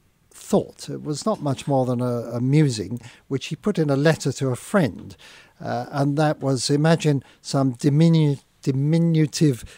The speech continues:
uh, being, which came to be called a demon, uh, who could see and, uh, follow molecules in their paths and then direct them using a shutter mechanism to one side of a box or another. By doing that, could accumulate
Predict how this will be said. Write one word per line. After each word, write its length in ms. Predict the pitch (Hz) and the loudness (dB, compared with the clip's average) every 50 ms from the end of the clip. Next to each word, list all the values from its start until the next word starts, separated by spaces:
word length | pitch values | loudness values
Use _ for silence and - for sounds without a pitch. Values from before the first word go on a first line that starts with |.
| _ _ | _ _
uh, 180 | - 127 127 123 | -6 -2 -2 0
being, 420 | 110 139 165 156 135 127 131 123 - _ _ _ _ _ _ _ _ _ _ _ _ _ _ _ - - | 4 6 6 6 6 4 0 -4 -6 _ _ _ _ _ _ _ _ _ _ _ _ _ _ _ -20 -18
which 160 | - - - | -16 -12 -6
came 200 | - 123 120 104 | -4 -4 -4 -4
to 100 | 110 104 | -6 -6
be 100 | 117 113 | -6 -8
called 280 | - - 120 117 107 | -6 -4 -6 -4 -4
a 40 | 110 | -4
demon, 440 | 107 151 165 165 147 131 123 120 - - 151 - - - _ - | 0 2 2 4 4 2 0 -2 -4 -8 -20 -20 -20 -20 _ -6
uh, 240 | 131 127 127 139 151 - - | -2 0 0 0 -2 -4 -6
who 160 | 127 143 139 131 | -2 -2 -2 -2
could 260 | - 139 135 123 - _ _ _ _ _ _ | -2 -4 -4 -4 -6 _ _ _ _ _ _
see 540 | - - - - 175 165 160 156 151 143 - - - _ _ - | -6 -4 0 2 4 4 4 4 2 0 -2 -6 -18 _ _ -8
and, 460 | - 131 131 131 127 127 127 117 - | -4 -2 0 0 0 0 -2 -2 0
uh, 120 | 135 123 120 | 0 0 0
follow 400 | - - 175 165 143 127 120 110 _ - _ _ _ _ - | 0 2 2 4 4 4 2 0 _ -14 _ _ _ _ -8
molecules 640 | - 147 147 156 151 143 - - 147 131 131 117 - | 0 4 4 6 6 6 4 4 2 2 2 2 2
in 140 | 135 117 117 | 0 2 2
their 140 | 123 117 | 0 0
paths 560 | - - 139 139 117 92 82 92 101 104 - - | 0 0 0 0 0 -2 -4 -8 -10 -8 -4 -2
and 200 | 127 120 120 127 | -2 0 2 2
then 180 | 131 127 127 | 2 2 2
direct 440 | 117 139 131 131 139 160 160 - - | 2 4 4 4 4 4 2 2 -2
them 200 | - 113 101 117 | -6 -4 0 0
using 240 | 123 120 110 123 117 | 0 0 0 -2 -4
a 60 | 120 | -2
shutter 300 | - - 156 135 - 123 | -2 0 0 0 0 -2
mechanism 600 | 113 113 113 - 110 110 107 95 - 98 104 101 | -2 -2 -4 -4 -6 -8 -8 -8 -10 -10 -12 -12
to 140 | 95 - 117 | -8 -8 -6
one 240 | 110 110 113 113 107 | -4 -4 -4 -4 -4
side 320 | - 113 110 110 110 104 | -4 -6 -6 -6 -4 -6
of 120 | 113 101 | -8 -8
a 80 | 110 101 | -10 -10
box 320 | - 110 107 - - - | -8 -8 -10 -10 -10 -10
or 120 | 117 104 104 | -8 -6 -2
another. 340 | 117 135 139 127 98 92 - - - - - - _ _ - | 0 0 0 0 -2 -4 -14 -16 -20 -20 -20 -20 _ _ -4
By 160 | 127 131 131 | -2 0 2
doing 300 | - 165 175 165 156 139 | 4 6 6 6 6 4
that, 200 | 135 127 127 - | 4 2 2 0
could 140 | - 131 127 | -4 -4 -4
accumulate 640 | 120 - - 262 262 190 139 131 131 135 127 - | -4 -2 0 0 2 2 2 2 2 2 0 -2